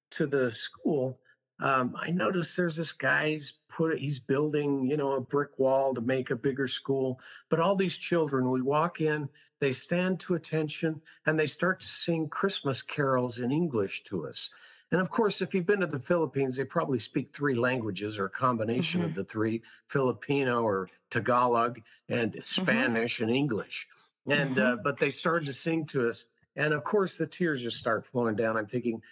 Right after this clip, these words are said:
Speaker 1: "Where do they find people like this? So beautiful." And, uh, as we're leaving that day, Sister Mary James, I said to her, I said, "So what is this gentleman doing here? He's all by himself. He's trying to build onto the school,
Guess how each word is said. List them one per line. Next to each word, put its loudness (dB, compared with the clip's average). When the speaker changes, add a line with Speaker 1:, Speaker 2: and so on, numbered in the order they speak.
Speaker 1:
"Where 2
do 0
they 0
find -2
people 0
like 0
this? -2
So 0
beautiful." 0
And, 2
uh, 2
as 0
we're 2
leaving 0
that -4
day, 2
Sister -6
Mary 4
James, -2
I 0
said -4
to -2
her, 2
I -6
said, -2
"So -4
what 0
is -2
this 0
gentleman 0
doing 2
here? 2
He's -4
all 0
by 2
himself. -2
He's -10
trying 0
to 2
build 0
onto 0
the -2
school, 0